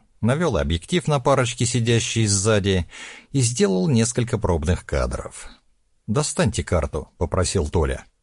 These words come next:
"Нужно свериться с направлением". Артём открыл миниатюрную сумку своей девушки и изъял оттуда сложенных четверо лист бумаги. Положив карту на ноги Рите, которая сидела у него на коленках в полоборота,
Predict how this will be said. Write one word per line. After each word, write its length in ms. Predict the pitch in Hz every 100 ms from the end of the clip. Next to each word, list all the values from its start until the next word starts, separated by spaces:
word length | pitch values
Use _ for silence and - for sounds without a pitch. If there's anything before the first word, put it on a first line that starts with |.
| _ _
"Нужно 380 | 160 131 120 127
свериться 460 | 123 110 95 95
с 100 | -
направлением". 840 | 101 - 104 95 78 67 58 - _ _ _ _ _ _ _ _ _
Артём 400 | 131 151 208 -
открыл 340 | - 95 87
миниатюрную 680 | 92 92 95 92 95 92 92
сумку 360 | - 107 90 92
своей 380 | - 98 95 110
девушки 720 | 156 180 147 - 139 131 120 120 -
и 220 | 151 202
изъял 380 | 185 156 165 156
оттуда 460 | 160 - 135 135 127
сложенных 640 | - 113 113 113 113 104
четверо 580 | - 95 85 90 90 87
лист 340 | 92 85 - 87
бумаги. 640 | 85 80 65 62 - - _ _ _ _ _ _ _ -
Положив 420 | 147 170 180 -
карту 360 | 90 82 87
на 140 | 85 80
ноги 280 | 80 98 131
Рите, 340 | 175 - 151
которая 400 | - 131 135 131
сидела 400 | 120 127 123 117
у 60 | 117
него 240 | 117 110
на 100 | 110
коленках 520 | 113 107 104 107 -
в 60 | -
полоборота, 800 | 107 101 92 101 101 95 90